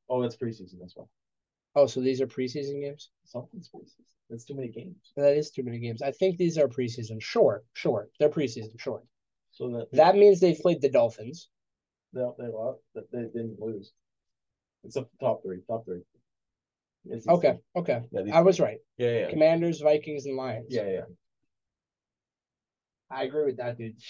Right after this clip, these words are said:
Speaker 2: Assessment of the, uh,
Speaker 1: That guy is dying laughing in his car.
Speaker 2: Um, I completely agree with that. I mean, if you're, if
Speaker 1: I
Speaker 2: you're
Speaker 1: mean, they,
Speaker 2: honestly just looking at it,
Speaker 1: they
Speaker 2: like,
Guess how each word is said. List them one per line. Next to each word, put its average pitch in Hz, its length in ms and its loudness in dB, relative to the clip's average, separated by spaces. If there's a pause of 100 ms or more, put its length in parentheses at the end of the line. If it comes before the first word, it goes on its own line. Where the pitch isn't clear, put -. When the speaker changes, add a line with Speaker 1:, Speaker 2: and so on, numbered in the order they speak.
Speaker 2:
Assessment - 540 -10
of 113 220 -10
the, 117 200 -10
uh, 113 80 -10
Speaker 1:
That 135 120 -2
guy 151 120 4
is 117 160 -4 (220)
dying 110 480 -2
laughing 98 400 -6
in 101 100 -6
his 98 140 -10
car. 101 280 -8 (840)
Speaker 2:
Um, 135 280 0
I 131 200 2
completely 147 520 2
agree 127 240 2
with 117 140 -6
that. 113 280 -4
I 151 80 0
mean, 170 180 2
if 165 120 -2
you're, 139 240 0
if - 200 -4
Speaker 1:
I 139 60 2
Speaker 2:
you're 147 100 2
Speaker 1:
mean, 139 100 0
they, 135 80 4
Speaker 2:
honestly 180 360 6
just 160 220 -4
looking 165 300 -6
at 170 120 2
it, 143 100 2
Speaker 1:
they 151 60 2
Speaker 2:
like, 127 140 -4